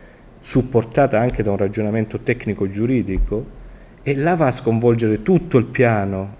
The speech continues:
di dimensionamento scolastico dell'area metropolitana. Non è solo Cittanova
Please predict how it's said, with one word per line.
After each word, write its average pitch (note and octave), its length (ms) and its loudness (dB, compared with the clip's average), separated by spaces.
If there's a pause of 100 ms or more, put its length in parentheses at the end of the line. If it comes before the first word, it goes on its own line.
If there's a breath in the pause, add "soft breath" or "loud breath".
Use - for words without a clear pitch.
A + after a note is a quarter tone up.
di A2 140 0
dimensionamento G#2+ 720 -2
scolastico G2 640 -4
dell'area G2 340 -4
metropolitana. F2+ 840 -8 (260)
Non G2+ 160 -6
è D3+ 80 4
solo A#2 300 0
Cittanova G#2 800 -4